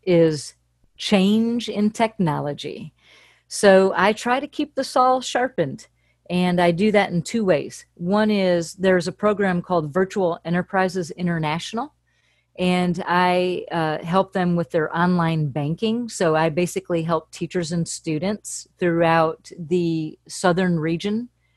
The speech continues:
of the United States. And then I also am now a consultant for College Board. And, uh, originally I was asked to be in the pilot program for the A P registration and ordering system.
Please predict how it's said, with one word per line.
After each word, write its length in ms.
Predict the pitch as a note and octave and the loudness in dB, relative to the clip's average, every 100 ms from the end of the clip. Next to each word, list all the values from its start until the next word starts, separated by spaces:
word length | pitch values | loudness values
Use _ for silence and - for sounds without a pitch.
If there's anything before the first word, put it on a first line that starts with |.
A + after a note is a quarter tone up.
| _ | _
of 180 | - D#3 | -8 -4
the 100 | E3+ | -2
United 400 | E3 D#3+ E3 G#3+ | 0 0 0 -2
States. 540 | - - D#3 A3 - - _ _ _ _ _ _ _ - | -4 -6 -6 -8 -14 -18 _ _ _ _ _ _ _ -2
And 320 | F#3+ F#3+ F#3 | 2 4 4
then 300 | F#3+ F#3+ G3 | 4 2 0
I 180 | - F#3+ | 0 0
also 640 | - - E4 G3+ F#3+ G#3+ A3+ | 0 0 2 2 2 2 0
am 180 | F#3+ F#3 | 0 2
now 220 | F#3 F3+ | 4 2
a 60 | F3+ | 0
consultant 640 | F#3+ F3+ F3 E3+ F3+ F3 | -2 -2 -2 -2 -4 -8
for 100 | E3+ | -10
College 500 | - E3+ E3 G3 - | -4 0 0 -2 -6
Board. 420 | D#3 D3 C3+ E3+ _ _ _ _ _ | -4 -2 -2 -6 _ _ _ _ _
And, 400 | F3 F3+ F#3 F#3+ - | 0 2 2 -2 -2
uh, 220 | F3 E3 | 0 2
originally 580 | F3 E3+ A#3+ A#3+ G3+ F3+ | 2 2 2 0 0 2
I 80 | E3 | 2
was 180 | E3 - - | 2 -4 -4
asked 260 | F3 F#3 - | -4 -2 -4
to 40 | |
be 180 | F3 F3+ | -2 0
in 120 | E3 | -2
the 80 | D3+ | -4
pilot 500 | - E3+ F3 A3 - | -4 0 0 0 -4
program 640 | B3 B3+ B3 B3+ B3+ B3+ | -4 -4 -4 -6 -4 -6
for 200 | A#3 F#3+ | -4 -4
the 420 | D#3+ E3 D#3 D#3+ - _ | 0 0 0 -2 -6 _
A 120 | F3+ | -2
P 200 | F#3+ G#3 | 0 -2
registration 600 | F3 F3 F#3 G3 F#3 F#3+ | -2 -2 -4 -4 -4 -2
and 160 | E3+ E3 | -2 -2
ordering 560 | D#3+ E3 E3+ G#3 G#3+ A3 | -2 -2 0 -2 -2 -2
system. 520 | - A#3 - B3 | -4 -6 -6 -6